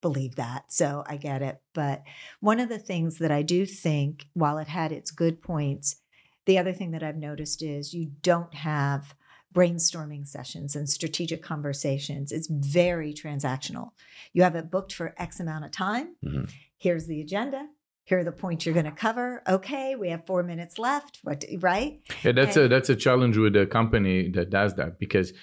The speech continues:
Speaker 3: you'll sit down and you'll talk and, "Guys, there's something pressing. The other facility is on fire and we, uh, people are dying." Well,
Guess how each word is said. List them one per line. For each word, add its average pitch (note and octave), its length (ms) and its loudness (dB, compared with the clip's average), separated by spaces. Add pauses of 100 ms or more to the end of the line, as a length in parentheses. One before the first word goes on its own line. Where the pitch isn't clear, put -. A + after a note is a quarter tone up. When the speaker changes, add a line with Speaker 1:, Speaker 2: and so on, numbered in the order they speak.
(200)
Speaker 3:
you'll A2+ 180 6
sit A2 240 2
down A2+ 280 6
and G2 120 2
you'll F#2 180 0
talk A2 300 2
and, F#2+ 240 0
"Guys, A2+ 240 4
there's A2 160 2
something A2+ 420 0
pressing. A2 520 2 (500)
The A2 420 4
other D3 200 4
facility D3 540 4
is A2 120 4
on A2 120 4
fire C#3 520 6
and G#2 160 6
we, A2 120 4
uh, A2+ 100 2
people D#3 420 4
are A#2 100 10
dying." B2 600 4
Well, G2+ 360 2